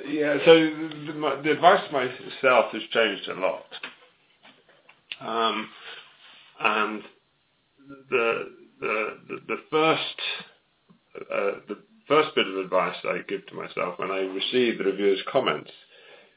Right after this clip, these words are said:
is, is not to be antagonized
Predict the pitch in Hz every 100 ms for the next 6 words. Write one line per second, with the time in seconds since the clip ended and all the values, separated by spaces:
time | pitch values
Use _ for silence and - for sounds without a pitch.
0 | _ _ _ _ _ _ _ 110 110 107
1 | 104 98 - - _ _ _ _ _ _
2 | _ - - 117 110 123 131 113 - 110
3 | 117 110 98 107 - 117 113 110 95 90
4 | 90 -